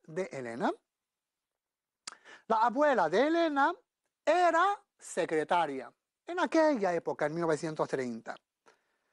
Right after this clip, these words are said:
La siguiente, la tercera, "¿Qué comprendió Elena al terminar su curso de formación?". Al terminar la formación,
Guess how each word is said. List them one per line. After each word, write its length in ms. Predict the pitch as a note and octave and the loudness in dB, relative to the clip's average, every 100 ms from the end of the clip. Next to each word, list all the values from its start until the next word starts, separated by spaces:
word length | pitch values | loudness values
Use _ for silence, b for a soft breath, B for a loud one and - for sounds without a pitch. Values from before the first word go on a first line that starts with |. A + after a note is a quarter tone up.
| _ _ _ _ _ _ _ - | _ _ _ _ _ _ _ -4
La 120 | C#4 | -2
siguiente, 800 | E4+ C#4+ A#3 F3+ G3+ C4 F4+ _ | 0 0 0 0 2 2 0 _
la 80 | D#3 | -2
tercera, 540 | E3+ D#3 D#3+ D3 C4 G#4+ _ _ _ - | -2 0 2 4 2 -2 _ _ _ -2
"¿Qué 120 | A4+ | 0
comprendió 920 | - A4 E4+ E4+ E4 E4+ F4+ E3 - | 2 2 2 0 2 2 2 0 -2
Elena 540 | F3+ F3+ F#3 F3 D#3+ - | -2 0 0 0 -2 -2
al 200 | F#3+ F#3 | -2 -2
terminar 500 | - F#3 F3+ F3 E3 | -2 -4 -4 0 -2
su 240 | - E3+ D3+ | -2 -12 -8
curso 380 | F3 D3+ D#3 | -8 -6 -2
de 100 | C#3+ | -2
formación?". 640 | C#3 C3+ C3 C3+ A#2+ A2 - _ _ _ B B B B B - | 0 -2 -4 -6 -10 -10 -20 _ _ _ B B B B B 0
Al 240 | G4 F4+ | 2 2
terminar 520 | C#4+ A#3+ C4 F3 B2+ | 0 0 0 0 0
la 120 | F3 | 0
formación, 760 | - E4+ D#4+ C4+ G3 D3 C#3 | 0 0 0 -2 -2 -4 -6